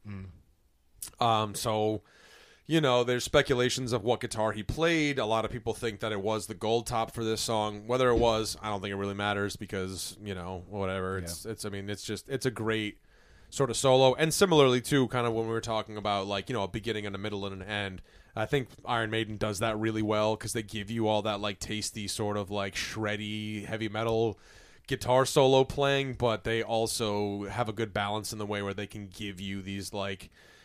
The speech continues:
Speaker 2: you know, long note melodic <coughs> lines as well. So I just think that between the two of them going back and forth, like, it's just, it's so effective. And,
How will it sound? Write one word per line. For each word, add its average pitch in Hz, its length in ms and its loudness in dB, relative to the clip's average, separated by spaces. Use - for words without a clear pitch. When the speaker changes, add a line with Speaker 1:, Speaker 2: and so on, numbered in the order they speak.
Speaker 2:
you 151 80 -2
know, 135 120 2
long 123 600 2
note 113 560 0
melodic 110 640 0
<coughs> 107 100 -12
lines 104 420 0
as 95 140 -8
well. 107 460 0
So 101 240 -4
I 110 140 -2
just 110 240 -10
think 110 180 -8
that 101 280 -4
between 135 400 -4
the 107 80 -4
two 120 200 -2
of 107 60 -2
them 104 140 -4
going 101 280 -4
back 101 220 -2
and 95 140 -10
forth, 98 320 -2
like, 95 300 -6
it's 107 200 -8
just, - 260 -8
it's 127 140 -6
so 135 160 4
effective. 101 480 -4
And, 104 260 -6